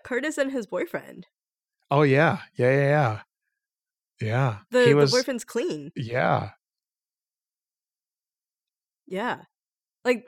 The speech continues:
Speaker 1: there, there was a little bit of tension, but then they, like, got over it. And the, okay, they're probably still gonna kill the boyfriend, right?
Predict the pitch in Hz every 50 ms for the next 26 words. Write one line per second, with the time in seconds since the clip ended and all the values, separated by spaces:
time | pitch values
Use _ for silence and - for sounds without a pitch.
0 | _ - 277 285 277 254 - - 277 302 302 302 285 285 269 254 277 311 339 320
1 | 277 311 330 349 339 320 359 349 339 370 370 311 277 262 285 277 277 285 285 294
2 | 294 294 302 285 - - - 349 392 - 247 175 160 139 - - - _ - 240
3 | 240 226 220 214 196 175 180 _ _ _ _ _ _ _ _ _ _ _ _ _
4 | _ _ _ _ _ _ _ _ - 220 - - - _ _ - 254 277 - 175
5 | - - - _ _ _ _ _ _ _ _ - 214 294 285 - - 349 311 302
6 | 285 269 269 - 214 190 185 180 156 147 - 151 - - - - - - - -
7 | 180 _ _ _ - - - - 160 156 156 151